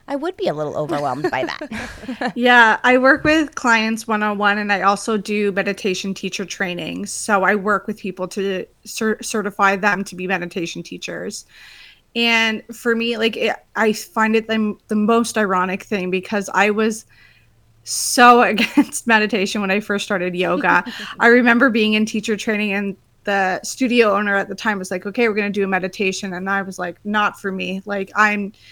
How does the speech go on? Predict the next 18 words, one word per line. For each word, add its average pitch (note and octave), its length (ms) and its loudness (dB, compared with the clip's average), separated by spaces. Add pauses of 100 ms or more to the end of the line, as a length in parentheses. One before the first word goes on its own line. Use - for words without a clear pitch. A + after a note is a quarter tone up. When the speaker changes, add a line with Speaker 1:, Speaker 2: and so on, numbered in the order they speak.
(200)
Speaker 2:
no, A#3+ 240 6
thank A3 360 -2
you." F#3 320 0 (280)
Speaker 1:
<laughs> - 260 -18
Speaker 2:
Because C#4 320 4
I C#4+ 120 8
had C4 280 8
Speaker 1:
Mm. A#3+ 40 -8
Speaker 2:
this, C#4 220 2
like, C4 200 2
misconception B3 840 0
of, G3 120 -4
like, F#3+ 260 0 (140)
"Okay, G#3 200 -2
you G3 80 0
gotta G3+ 220 2
be G3 120 -2
cross-legged, B3 1120 2